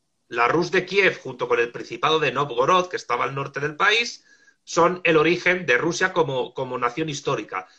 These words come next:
De la misma manera en que el Reino de Asturias, en Covadonga y en Sobrarbe, en la Corona de Aragón, son el origen histórico de España.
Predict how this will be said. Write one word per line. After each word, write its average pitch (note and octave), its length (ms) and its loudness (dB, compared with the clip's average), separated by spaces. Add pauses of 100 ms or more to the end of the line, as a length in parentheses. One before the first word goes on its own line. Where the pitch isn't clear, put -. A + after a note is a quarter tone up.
(140)
De B2+ 100 0
la B2+ 100 4
misma C#3 240 0
manera D#3 260 6
en B2 80 -2
que A#2+ 100 0
el A2 60 0
Reino C#3+ 280 0
de D#3 80 4
Asturias, E3+ 760 2 (340)
en A2 180 -10
Covadonga C3 760 2
y A#2+ 180 -2
en A2 120 2
Sobrarbe, C3 520 2
en A2+ 140 -6
la A2+ 140 -2
Corona C#3+ 240 2
de F3 60 4
Aragón, F3+ 340 2
son E3 180 -2
el D#3+ 100 2
origen D#3 280 0
histórico D3 400 -6
de A2 60 -4
España. - 400 -6